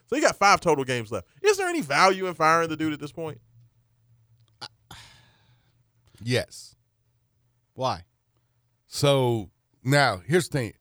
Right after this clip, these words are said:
Speaker 2: I think there's value in firing Kenny now.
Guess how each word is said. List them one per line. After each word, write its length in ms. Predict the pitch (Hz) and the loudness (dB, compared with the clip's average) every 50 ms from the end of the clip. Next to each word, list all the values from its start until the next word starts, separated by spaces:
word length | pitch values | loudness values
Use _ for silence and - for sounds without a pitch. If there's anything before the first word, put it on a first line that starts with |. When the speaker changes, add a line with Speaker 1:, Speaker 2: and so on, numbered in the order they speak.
| _ _ _ _ _ _ _ _ - | _ _ _ _ _ _ _ _ -2
Speaker 2:
I 120 | 123 139 | 0 0
think 260 | - - 190 180 160 | 0 0 -2 -2 0
there's 220 | - 147 127 107 - | 0 -2 -2 -2 -4
value 840 | - - - 127 117 123 131 143 156 160 160 175 185 190 196 175 143 _ _ _ _ _ _ _ _ _ _ - | -12 -6 -2 0 2 2 2 2 2 0 0 -4 -6 -6 -8 -12 -14 _ _ _ _ _ _ _ _ _ _ -8
in 160 | 139 143 135 | -6 -6 -6
firing 460 | - - - 151 156 156 151 151 147 | -6 -2 0 2 2 2 2 0 -4
Kenny 280 | - - 151 151 160 151 | -4 -4 -2 0 0 0
now. 500 | 147 147 151 151 156 160 165 170 160 | 0 0 -2 -2 -2 -4 -6 -8 -12